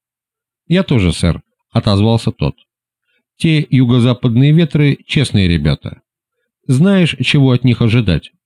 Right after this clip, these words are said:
А тут ничего не поймёшь. Самый лучший из капитанов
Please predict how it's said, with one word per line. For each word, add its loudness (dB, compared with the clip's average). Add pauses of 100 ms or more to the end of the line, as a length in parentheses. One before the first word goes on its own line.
(460)
А -2
тут -2
ничего 2
не 0
поймёшь. -2 (680)
Самый 0
лучший 2
из -4
капитанов -2